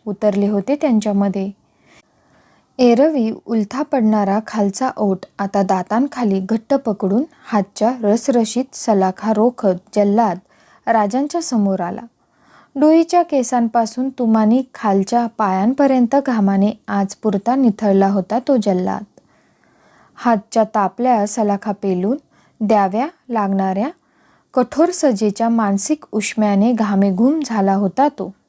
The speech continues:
अर्धवट अर्धवट कदम पुढे टाकत तक्त लाल सलाखा पेलून क्षणाक्षणाला तो राजांच्या डोळ्यांकडे एकटक बघत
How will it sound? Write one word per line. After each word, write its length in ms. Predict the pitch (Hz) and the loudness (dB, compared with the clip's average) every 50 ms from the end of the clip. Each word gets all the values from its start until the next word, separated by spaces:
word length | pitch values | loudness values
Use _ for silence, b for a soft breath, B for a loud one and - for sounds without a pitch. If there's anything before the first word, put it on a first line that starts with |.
| _ _ _ _ _ _ _ b b b b b b b b b b b b b _ | _ _ _ _ _ _ _ b b b b b b b b b b b b b _
अर्धवट 500 | 262 285 294 262 240 302 302 285 311 320 311 - - _ - | 0 0 0 2 2 2 2 2 2 0 -2 -6 -12 _ -4
अर्धवट 460 | 226 233 220 208 214 240 220 226 226 - - - | -4 -2 -2 -2 -4 -4 -2 -4 -4 -6 -6 -6
कदम 380 | - 254 208 208 196 185 202 214 | -6 -4 -2 -2 -2 -2 -2 -4
पुढे 320 | 214 - 226 208 208 226 247 - | -4 -4 -2 0 0 0 0 -2
टाकत 580 | - 226 185 170 - 185 175 180 _ _ _ - | -2 -4 -4 -4 -6 -6 -8 -8 _ _ _ -4
तक्त 300 | 262 - - _ - 285 285 | -4 -4 -4 _ 0 2 2
लाल 300 | 269 247 220 196 190 196 | 4 4 2 2 2 0
सलाखा 540 | 196 196 - 220 196 190 190 185 - - 208 | -2 -2 -2 -2 0 0 0 -2 -2 -6 -8
पेलून 520 | 196 - - 190 180 175 180 202 240 294 285 - _ | -8 -4 -2 -2 0 0 0 0 0 -2 -4 -8 _
क्षणाक्षणाला 1000 | - - 247 233 214 220 262 294 294 - - - 233 208 196 185 180 180 185 226 277 b b b b b b b b - | -4 0 2 4 4 4 4 2 0 -2 -2 0 2 2 2 0 0 -2 -2 -4 -6 b b b b b b b b 2
तो 120 | 285 302 | 4 4
राजांच्या 540 | 302 285 247 214 196 214 208 202 202 - 247 | 4 4 2 0 0 -2 -2 -2 -4 -4 -4
डोळ्यांकडे 680 | 226 233 214 196 196 190 185 180 180 - 190 185 214 262 - _ _ - | -4 -2 -2 -2 -2 -2 -4 -6 -6 -6 -6 -6 -6 -6 -8 _ _ -8
एकटक 460 | 208 196 190 - _ _ _ - 254 269 - b b b b b b b b | -6 -6 -8 -8 _ _ _ -6 -6 -6 -6 b b b b b b b b
बघत 300 | 214 214 208 180 220 226 | -2 0 0 0 0 -2